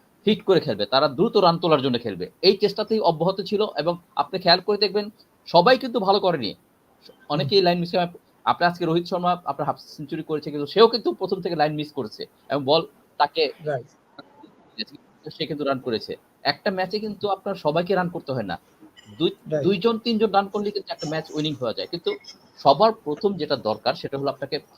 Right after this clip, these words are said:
Speaker 1: টার্গেটটা ফিট কর-, সেট করতে হবে যে আমি আজ কি করতে চাই। আমি যদি প্রথমেই যদি ডিফেন্সিভে চলে যাই তাহলে কিন্তু আপনার প্রতিযোগিতা থেকে আপনি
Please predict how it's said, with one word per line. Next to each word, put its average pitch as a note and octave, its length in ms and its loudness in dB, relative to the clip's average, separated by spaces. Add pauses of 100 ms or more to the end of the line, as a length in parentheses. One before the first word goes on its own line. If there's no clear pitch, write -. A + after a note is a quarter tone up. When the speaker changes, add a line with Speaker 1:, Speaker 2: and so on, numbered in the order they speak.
(360)
Speaker 1:
টার্গেটটা F3 360 4
ফিট - 240 -8
কর-, A2+ 160 -10
সেট - 340 -4
করতে - 280 -2
হবে F#2 200 -8
যে G#2+ 100 -2
আমি D3 180 0
আজ C#3+ 80 -4 (240)
কি - 60 -20
করতে E3 260 -4
চাই। - 200 -8 (440)
আমি B2 160 -4
যদি A#2+ 200 2
প্রথমেই E3+ 340 -2
যদি G3 180 0
ডিফেন্সিভে F3 600 -4
চলে F3 140 0
যাই C#3 100 2
তাহলে D#3 180 0
কিন্তু E3 100 -4
আপনার D#3+ 220 -8 (580)
প্রতিযোগিতা D3+ 800 -4
থেকে C3+ 140 -6
আপনি C#3 240 -4